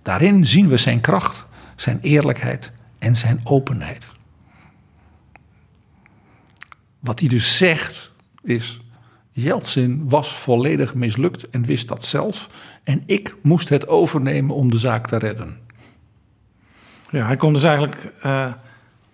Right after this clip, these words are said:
Speaker 2: met enig goed fatsoen weg, omdat hij wist,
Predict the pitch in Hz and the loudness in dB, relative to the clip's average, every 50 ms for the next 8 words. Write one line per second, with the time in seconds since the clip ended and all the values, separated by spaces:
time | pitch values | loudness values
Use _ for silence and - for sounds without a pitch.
0 | _ _ - 180 151 135 143 147 180 170 160 151 143 - - - - 131 120 131 | _ _ -6 -2 0 0 2 2 2 2 2 2 2 -2 -4 -8 -8 -8 -4 -2
1 | 156 160 - - - - 156 147 139 131 120 131 151 190 185 - - - - - | -2 -2 -4 -4 -4 0 2 2 2 2 2 2 0 0 0 -4 -8 -12 -14 -18
2 | - _ _ _ - 156 143 135 - 156 135 131 160 151 - - 135 120 - - | -20 _ _ _ -4 -2 -2 -2 0 0 2 2 2 2 2 0 -4 -6 -8 -10
3 | - | -14